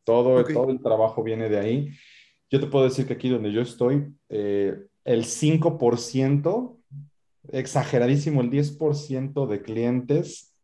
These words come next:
Speaker 1: vienen de, digamos, nuevos clientes, ¿no? Que pasan por acá, les llama la atención y, y contratan un servicio. Pero
Speaker 2: Ok.
Speaker 1: yo diría que como el noventa, noventa y cinco por ciento es todo de redes sociales. Entonces,
Speaker 2: Ok.
Speaker 1: eh,
Speaker 2: <clears throat> Impresionante.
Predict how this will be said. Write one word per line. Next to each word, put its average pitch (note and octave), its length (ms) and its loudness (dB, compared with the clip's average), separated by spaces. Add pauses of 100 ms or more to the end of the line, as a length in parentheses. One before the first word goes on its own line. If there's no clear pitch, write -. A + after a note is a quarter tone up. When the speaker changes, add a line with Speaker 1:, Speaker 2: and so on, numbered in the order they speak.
Speaker 1:
vienen A#2 680 -2
de, F#2 680 0
digamos, B2 400 2
nuevos B2 440 2
clientes, G2 480 -4
¿no? B2 220 -2
Que G2 120 -2
pasan G#2+ 320 -2
por F#2+ 140 0
acá, B2 500 0 (280)
les G#2 180 -2
llama A2+ 240 2
la G2+ 100 0
atención A#2+ 720 0 (280)
y, G2 300 -4
y A#2 60 -4
contratan A2 460 -2
un G2+ 100 -4
servicio. F2 540 -6 (380)
Pero A2+ 300 8
Speaker 2:
Ok. G#2+ 160 2 (140)
Speaker 1:
yo A2 100 0
diría B2 180 2
que C#3+ 120 2
como G#2 180 -4
el G#2 160 -2
noventa, B2+ 420 2
noventa G#2+ 300 -2
y G2+ 40 -6
cinco A#2 320 -6
por G#2 140 -2
ciento A#2+ 340 -2
es - 480 -10
todo B2 300 6
de A2 100 4
redes A2 280 2
sociales. F2+ 720 -8
Entonces, G#2 640 -4
Speaker 2:
Ok. - 60 -20
Speaker 1:
eh, F#2 240 -12
Speaker 2:
<clears throat> F3 340 -2
Impresionante. D#3+ 640 -4